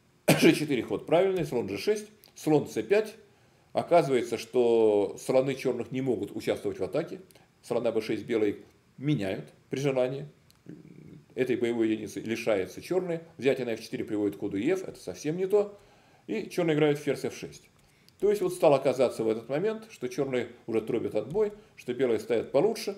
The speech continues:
Это действительно так. Ферзь С четыре, всё нормально. Ферзь Д шесть шах, король отступил. Король H семь. Ну, чёрных, позицию чёрных тоже не пробьёшь, потому что ладья Е семь, пешка будет защищена, ладья на Д пять стоит хорошо и так далее.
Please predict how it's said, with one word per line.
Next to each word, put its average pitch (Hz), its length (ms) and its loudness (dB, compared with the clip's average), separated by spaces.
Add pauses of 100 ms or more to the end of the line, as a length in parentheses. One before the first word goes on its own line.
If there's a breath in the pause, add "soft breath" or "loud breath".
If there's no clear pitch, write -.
(160)
Это 113 160 -4
действительно 107 440 -8
так. 107 360 0 (240 loud breath)
Ферзь 117 280 -2
С 98 120 -8
четыре, 98 340 -6
всё 104 180 -6
нормально. 175 480 0
Ферзь 107 220 -4
Д 98 100 -4
шесть 98 220 -6
шах, 151 220 -4
король 104 240 -2
отступил. 196 480 -6 (240 loud breath)
Король 120 260 4
H - 140 -4
семь. 214 220 -2 (360 soft breath)
Ну, 165 400 -6
чёрных, 139 360 -2 (280)
позицию 143 320 -4
чёрных 139 260 -4
тоже 147 220 2
не 110 80 -4
пробьёшь, 110 540 -4 (240)
потому 98 180 -8
что 107 160 -2
ладья 107 240 0
Е 95 140 2
семь, 95 280 -6
пешка 92 280 -6
будет 92 160 -4
защищена, 143 500 -4
ладья 104 220 0
на 92 100 -6
Д 101 60 -8
пять 95 180 -4
стоит 92 300 -4
хорошо 95 340 -4
и 95 40 -4
так 107 200 -6
далее. 185 320 2